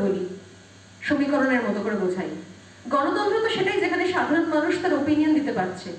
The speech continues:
তার মত জানাতে পারছে, তাই তো? ভোট দিই তো আমরা, ভোট দেওয়ার সময় কি একটাই পার্টি দেখতে পাই? ইভিএম এর সামনে কি একটাই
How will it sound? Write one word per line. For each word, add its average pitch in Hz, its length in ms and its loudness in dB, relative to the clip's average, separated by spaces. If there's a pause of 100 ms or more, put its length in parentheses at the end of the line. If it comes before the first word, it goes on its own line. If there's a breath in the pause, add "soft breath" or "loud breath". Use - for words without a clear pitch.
(320)
তার 302 140 2 (120)
মত 285 160 4 (120)
জানাতে 226 340 0
পারছে, 180 280 -4 (120)
তাই 349 200 2
তো? 294 60 2 (680)
ভোট 339 160 4 (100)
দিই 403 160 2
তো 403 140 2
আমরা, 202 200 0 (1300)
ভোট 370 200 4 (120)
দেওয়ার 359 240 2 (100)
সময় 240 320 2 (320)
কি 330 80 0 (180)
একটাই 349 360 -2
পার্টি 370 200 2 (100)
দেখতে 381 260 0
পাই? 196 140 2 (160)
ইভিএম 302 300 4
এর 311 120 4
সামনে 311 300 2
কি 311 60 -2 (100)
একটাই 359 260 0